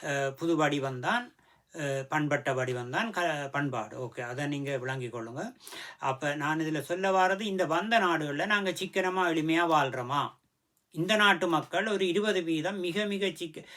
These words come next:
இருபது இல்ல, இருபது வீத, அஹ், பதினஞ்சு, இருபது வீதம் தான் மிக ஆடம்பரமா வாழுவினோம். எண்பது வீதமான ஆக்கள்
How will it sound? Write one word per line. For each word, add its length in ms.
இருபது 300
இல்ல, 200
இருபது 420
வீத, 320
அஹ், 440
பதினஞ்சு, 420
இருபது 320
வீதம் 260
தான் 140
மிக 200
ஆடம்பரமா 600
வாழுவினோம். 440
எண்பது 340
வீதமான 440
ஆக்கள் 420